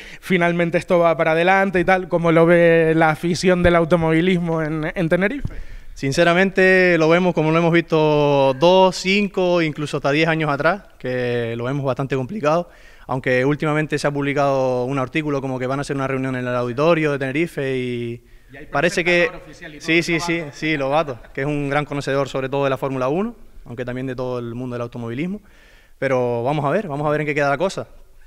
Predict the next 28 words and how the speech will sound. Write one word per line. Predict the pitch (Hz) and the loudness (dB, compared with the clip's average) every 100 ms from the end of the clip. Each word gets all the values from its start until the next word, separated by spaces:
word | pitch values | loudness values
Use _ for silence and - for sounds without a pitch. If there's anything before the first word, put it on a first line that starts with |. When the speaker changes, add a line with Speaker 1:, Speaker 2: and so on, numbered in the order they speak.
| - | -2
Speaker 2:
Todos | 165 170 | 2 2
tenemos | 170 165 | 2 0
muchísimas | 160 151 147 151 | -2 -4 -4 -4
ganas | 160 180 | -2 0
de | 180 | 0
que | 180 | 2
haya | 175 170 156 139 131 120 117 | 2 2 2 0 -2 -4 -6
un | 147 | -4
circuito | 143 147 156 151 | -4 -2 -2 -2
referente | 139 135 147 147 | -4 -4 -4 -2
aquí | 139 | -4
en | 151 | -4
Canarias | 139 143 165 170 | -4 -2 0 0
de, | 170 156 139 127 120 117 - | 0 0 -2 -4 -6 -10 -16
de | - | -8
automovilismo. | 131 135 123 135 151 | -6 -4 -4 -4 -6
Speaker 1:
Exacto, | 113 147 - - | -10 -12 -10 -8
para | 151 143 | -6 -2
poder | 156 160 | 2 4
ir | 180 180 | 4 4
a | |
probar | 170 180 175 | 4 4 4
tu | - 175 | 4 4
Golf | 185 175 - | 6 4 2
clásico | 202 208 214 214 240 269 254 | 4 4 2 2 6 6 6
o, | 185 185 185 - | 8 8 6 4
<laughs> | - | 4
¿verdad? | 214 220 240 | 2 2 -2